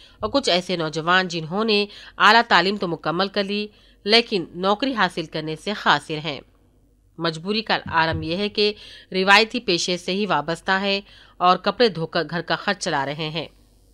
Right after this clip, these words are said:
इन हालात में धोबी पेशे से वाबस्ता अफराद परेशान हाल हैं, इनका कोई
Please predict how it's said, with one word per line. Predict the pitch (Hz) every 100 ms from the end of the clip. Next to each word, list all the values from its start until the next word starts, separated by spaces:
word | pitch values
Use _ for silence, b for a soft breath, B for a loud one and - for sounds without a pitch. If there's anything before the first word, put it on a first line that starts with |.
| _ _ 170
इन |
हालात | 170 165 170 226 -
में | 220 214 b b b
धोबी | 175 196 196
पेशे | 247 170 - 170
से | 180
वाबस्ता | 151 151 180 -
अफराद | 151 - 165 156
परेशान | 151 151 - 160 156
हाल | 151 190
हैं, | 208 214 208 b b b 208
इनका | 247 240 202
कोई | - 170 156